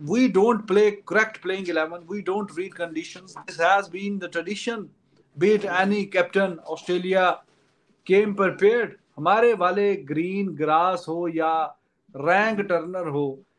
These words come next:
इनसे, इन सब पे ही focus करते हैं कि practice तो optional होती है। जी भाई, आप ही कहिए इस पे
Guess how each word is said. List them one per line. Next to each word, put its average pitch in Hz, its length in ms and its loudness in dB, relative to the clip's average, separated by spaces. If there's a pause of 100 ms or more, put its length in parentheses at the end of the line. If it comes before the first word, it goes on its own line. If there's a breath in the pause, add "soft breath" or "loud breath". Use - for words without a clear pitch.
(180)
इनसे, 214 760 0
इन 202 160 -8
सब 196 380 -8
पे 208 160 4
ही 196 200 0
focus 170 460 -8
करते 165 380 -6
हैं 160 140 -6
कि 165 80 -8
practice 160 680 -6
तो 160 180 -4
optional 156 460 -6
होती 135 340 -8
है। 120 140 -14 (540)
जी 202 180 -6
भाई, 135 260 -2
आप 165 220 0
ही 156 80 -6
कहिए 139 360 -6
इस 135 120 -8
पे 135 280 -10